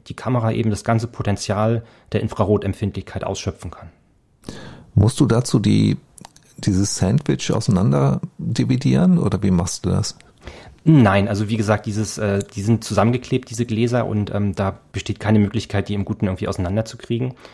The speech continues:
Speaker 1: Ähm, die werden alle ausgebaut, komplett, also dieser ganze Filterstack.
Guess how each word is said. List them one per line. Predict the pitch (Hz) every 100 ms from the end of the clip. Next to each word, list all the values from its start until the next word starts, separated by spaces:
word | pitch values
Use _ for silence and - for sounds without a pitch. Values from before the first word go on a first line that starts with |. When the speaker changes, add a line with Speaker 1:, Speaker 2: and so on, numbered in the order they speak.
| - - -
Speaker 1:
Ähm, | 107 101
die | 98
werden | 104 107 110 -
alle | 107 107
ausgebaut, | 107 - - 131 139
komplett, | - - 147 -
also | 101
dieser | 101 101
ganze | 104 107
Filterstack. | - - 139 - 151